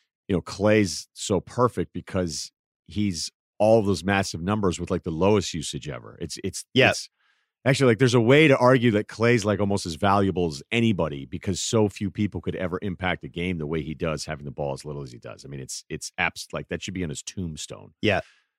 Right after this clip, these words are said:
Speaker 1: Not that, you know, I'm trying to be morbid here, but Draymond, if other guys are like, "Hey, five straight finals, we've had this run,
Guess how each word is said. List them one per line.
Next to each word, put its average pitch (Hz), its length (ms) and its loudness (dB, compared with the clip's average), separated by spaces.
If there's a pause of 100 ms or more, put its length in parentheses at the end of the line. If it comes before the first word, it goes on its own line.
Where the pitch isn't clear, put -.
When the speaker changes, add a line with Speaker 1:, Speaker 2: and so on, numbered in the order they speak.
(800)
Speaker 1:
Not 87 200 -2
that, 71 160 -6 (120)
you 76 60 -10
know, 55 80 -12 (160)
I'm - 60 -18
trying 69 180 -8
to 65 60 -10
be 64 40 -10
morbid 65 300 -8
here, 64 240 -12
but 92 220 0 (800)
Draymond, 135 720 6 (760)
if - 160 2
other 151 220 8
guys 156 240 6
are 131 60 4
like, 117 160 6
"Hey, 101 260 4
five 120 380 4
straight 120 280 2
finals, 104 720 0 (380)
we've 117 220 4
had 113 160 6
this 98 200 -2
run, 90 480 0